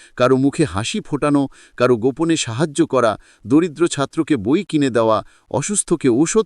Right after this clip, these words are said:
পৌঁছে দেওয়া, এসবও গোপন দানের অন্তর্ভুক্ত। মূল উদ্দেশ্য হল মানুষ নয়, বরং আল্লাহর সন্তুষ্টি অর্জন করা। কিয়ামতের দিন যখন সূর্যের উত্তাপে মানুষ কষ্টে থাকবে,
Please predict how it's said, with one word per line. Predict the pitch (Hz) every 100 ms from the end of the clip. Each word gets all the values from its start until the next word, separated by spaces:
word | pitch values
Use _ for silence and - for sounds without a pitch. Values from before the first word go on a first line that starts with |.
| -
পৌঁছে | 175 151 151
দেওয়া, | 123 107 67 - _ -
এসবও | 127 180 160
গোপন | 117 135 151 190 123
দানের | 117 107
অন্তর্ভুক্ত। | 101 92 98 90 143 - 69 - _ _ _ -
মূল | 90 180 226
উদ্দেশ্য | 226 160 208 - 196
হল | 165 180 185 - _ -
মানুষ | 87 131 214 - 120
নয়, | 76 50 - _ _
বরং | 98 107 113 -
আল্লাহর | 104 123 165
সন্তুষ্টি | 156 104 104 107 185 - 151
অর্জন | 92 76 85 69
করা। | 55 57 - _ _ _ _ -
কিয়ামতের | 101 101 120 160 123
দিন | 107 160
যখন | 113 107 156
সূর্যের | 147 143 147 143 147
উত্তাপে | 139 - 147 139
মানুষ | 117 143 147 -
কষ্টে | 127 143 - 226
থাকবে, | 180 151 73